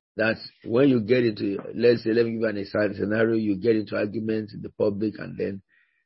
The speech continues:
you know, you are always against your wife. Or you, you know, your wife, you know, you know, get into issues with people and she's on the right,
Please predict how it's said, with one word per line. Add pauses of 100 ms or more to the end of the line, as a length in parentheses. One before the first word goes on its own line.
(120)
you
know, (540)
you
are
always
against
your
wife. (1040)
Or
you,
you
know,
your
wife, (200)
you
know, (380)
you
know,
get
into (180)
issues
with
people (680)
and (640)
she's
on
the
right,